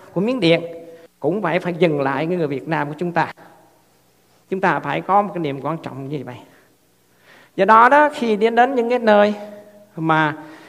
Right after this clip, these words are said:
người ta hỏi về kiến thức người Việt Nam,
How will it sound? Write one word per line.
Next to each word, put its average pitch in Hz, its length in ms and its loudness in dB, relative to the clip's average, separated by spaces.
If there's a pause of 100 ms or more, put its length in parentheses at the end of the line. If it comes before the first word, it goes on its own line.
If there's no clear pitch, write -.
(160)
người 151 80 -6
ta 180 240 0
hỏi 165 440 -4 (360)
về 143 100 -6
kiến 208 220 -6
thức 381 140 -2
người 190 180 -2
Việt 156 200 -4
Nam, 175 240 2